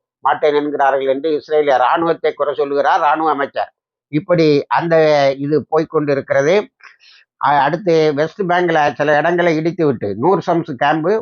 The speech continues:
ஒன்பதாயிரம் பேரை நேற்று டிஸ்பிளேஸ் பண்ணியிருக்கான், அங்கிருந்து விரட்டி அடிச்சிருக்கான். அங்க ஓ-, ஆயிரத்தி நூத்தி எழுபது வந்தேரிகளே கொண்டு குடியமர்த்துவதாக சொல்லியிருக்கிறான்.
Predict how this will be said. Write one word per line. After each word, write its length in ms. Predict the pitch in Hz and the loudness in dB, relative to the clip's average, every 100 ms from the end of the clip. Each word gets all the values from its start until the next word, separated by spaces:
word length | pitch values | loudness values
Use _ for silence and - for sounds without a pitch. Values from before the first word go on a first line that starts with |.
| - | -2
ஒன்பதாயிரம் 600 | 135 160 180 175 170 156 | -2 0 2 2 2 0
பேரை 220 | 170 185 | 0 0
நேற்று 300 | 156 135 143 | 0 -2 -4
டிஸ்பிளேஸ் 460 | 131 - 156 151 - | -6 -8 -6 -6 -6
பண்ணியிருக்கான், 380 | 139 135 143 | -6 -4 -2
அங்கிருந்து 280 | 147 135 135 | -2 -2 -2
விரட்டி 280 | 127 151 147 | 0 0 0
அடிச்சிருக்கான். 500 | 139 117 110 123 139 - _ _ | 0 0 -2 0 0 -2 _ _
அங்க 340 | - 147 156 147 | -4 -2 0 2
ஓ-, 240 | 147 143 | 2 2
ஆயிரத்தி 560 | - 107 156 180 170 175 | 0 0 2 0 -2 -4
நூத்தி 200 | 165 151 | -4 -4
எழுபது 600 | 139 151 160 160 202 - _ - | -2 0 0 0 -2 -4 _ -4
வந்தேரிகளே 560 | 127 165 180 175 165 175 | -2 0 0 2 0 -2
கொண்டு 260 | 175 151 147 | -2 -2 -4
குடியமர்த்துவதாக 1040 | 147 151 160 151 - 143 139 131 123 175 - - | -4 -2 0 -2 -2 0 0 0 0 -2 -4 -4
சொல்லியிருக்கிறான். 640 | 143 147 135 - 123 185 | 0 0 -2 -2 -2 -2